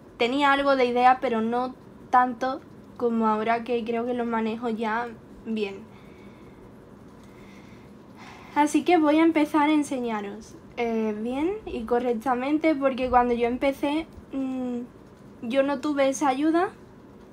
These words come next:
Cuando me lo compré, ahora sí la he tenido, pero antes no la tuve. Y, y bueno, pues yo quiero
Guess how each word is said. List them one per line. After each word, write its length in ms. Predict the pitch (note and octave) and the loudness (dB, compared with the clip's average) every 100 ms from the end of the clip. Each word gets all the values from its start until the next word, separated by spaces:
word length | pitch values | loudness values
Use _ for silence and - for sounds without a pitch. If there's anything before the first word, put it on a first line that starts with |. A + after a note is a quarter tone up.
| - - | -20 -2
Cuando 360 | C#4+ C4 B3+ B3 | 4 4 4 0
me 120 | A#3+ | 2
lo 180 | A#3+ A3+ | 2 2
compré, 540 | A3+ A3 A#3+ C4+ D#4 - - - - - - | 2 2 0 -2 -4 -8 -20 -20 -20 -20 -6
ahora 300 | - A#3 A#3 | 0 2 2
sí 220 | A#3 C4 A#3+ | 0 -4 -2
la 160 | A#3 | -2
he 40 | G#3+ | -2
tenido, 460 | A3 B3 C#4+ D4+ | -4 -6 -6 -6
pero 200 | C#4 A#3+ | -4 -4
antes 260 | G#3+ G#3+ A3+ | -4 -2 -2
no 180 | A#3+ A3+ | -2 -2
la 220 | A3+ A3+ | -4 -4
tuve. 320 | C#4+ D4+ E4+ - - - - - - - - - - | -2 -2 -2 -6 -18 -20 -20 -20 -20 -20 -20 -20 -10
Y, 640 | D4 D4 C#4 C4+ B3+ A#3 - - | -2 0 2 -2 -2 -6 -8 -12
y 100 | - | -8
bueno, 300 | C4+ C#4 D4 | -2 0 0
pues 260 | D#4+ C#4 B3 | -2 -2 -2
yo 160 | B3 A#3+ - | -2 -2 -4
quiero 400 | C#4 C#4 C#4 D#4 | -4 -2 -2 -4